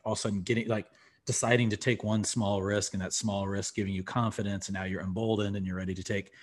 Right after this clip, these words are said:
a bigger risk or, or whether it's bigger risk in any way or not, it's still a bigger challenge that you're taking on. Um,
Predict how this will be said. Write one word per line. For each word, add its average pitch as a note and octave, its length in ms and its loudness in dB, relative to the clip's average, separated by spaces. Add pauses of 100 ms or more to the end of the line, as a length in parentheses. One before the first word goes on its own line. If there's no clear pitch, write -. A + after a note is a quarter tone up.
(540)
a - 160 2
bigger C#3 400 6
risk B2 400 6
or, A2 160 0
or G#2+ 180 0 (360)
whether A#2 280 4
it's - 260 -2
bigger A2 300 -2
risk A2 260 0
in G2+ 180 0
any G#2+ 260 0
way G#2+ 520 0
or G2+ 180 -2
not, A#2 240 6
it's G#2+ 100 -2
still A2+ 200 4
a G2 40 2
bigger G#2+ 400 2 (100)
challenge A2+ 520 2
that A2 80 -2
you're G#2+ 80 -2
taking A#2 260 0
on. A2 300 0 (520)
Um, G2+ 600 2